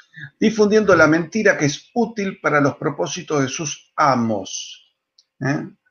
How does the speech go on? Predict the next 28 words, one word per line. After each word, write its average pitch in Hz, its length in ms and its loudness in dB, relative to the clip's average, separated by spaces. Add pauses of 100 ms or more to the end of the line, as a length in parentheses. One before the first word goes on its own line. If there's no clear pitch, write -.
(140)
Así - 180 -10
que 135 100 0
recordemos 135 480 0
que 160 120 -2
no 175 100 4
hay 190 80 4
libertad 151 600 2
de 139 100 6
prensa, 135 440 -4
y 196 40 -2
en 165 60 -6
todo 131 120 -6
caso 208 260 -4
hay 160 100 -4
libertad 147 440 -2
de, 156 180 -4
y 139 100 0
abuso 135 420 -2
de 123 100 -2
empresas, 113 680 -8
¿eh? 139 40 -6 (1500)
Sigue 196 480 0
<clears throat> - 260 2
la 151 140 6
carta 175 240 2
de 156 60 4
Monseñor 151 320 2
Viganò. 135 440 2